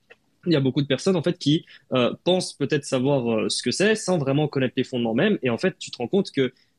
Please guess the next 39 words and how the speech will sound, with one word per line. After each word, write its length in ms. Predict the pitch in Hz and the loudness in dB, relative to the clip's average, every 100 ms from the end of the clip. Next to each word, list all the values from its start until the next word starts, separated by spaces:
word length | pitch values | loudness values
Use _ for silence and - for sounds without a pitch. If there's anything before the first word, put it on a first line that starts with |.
| _ | _
peut-être 300 | - 139 214 | -2 0 2
que 80 | 160 | 2
les 80 | 139 | 0
fondements 260 | 135 127 127 | 0 0 2
même, 280 | 165 180 - | 2 2 0
euh, 300 | 120 110 107 | 0 2 0
d'apparence, 560 | 117 123 117 135 170 - | 0 0 0 0 -2 -2
tu 120 | 123 | -4
te 40 | |
dis, 300 | 113 151 185 - _ - | 0 2 0 -2 _ -14
c'est 200 | - 127 | -6 -4
peut-être 200 | 135 131 | -2 -2
pas 80 | 139 | -2
si 160 | - | 0
utile 220 | 139 135 | 2 2
que 80 | 131 | 0
ça. 260 | 135 139 - - _ - | 0 -2 -4 -16 _ -6
Mais 60 | 113 | -2
en 60 | |
fait, 160 | 113 214 | 0 -2
quand 160 | 139 - | -2 0
ils 80 | |
jettent 220 | 135 160 - | 0 0 -2
un 100 | 127 | -6
coup 220 | - 139 | -2 0
d'œil 220 | 139 151 135 | 2 4 2
un 60 | |
peu 120 | 127 | 0
plus 180 | 117 127 | 0 2
avisé, 300 | 117 110 156 | 2 2 0
tu 100 | - | 0
te 60 | - | -6
rends 100 | 117 | -2
compte 200 | 190 208 | -2 0
que 200 | 147 165 | 0 0
ça 200 | - 131 | 0 -2
t'entoure 320 | 131 123 151 | 0 0 0
de 80 | 127 | 0
partout, 420 | 110 107 156 233 | 0 -2 2 0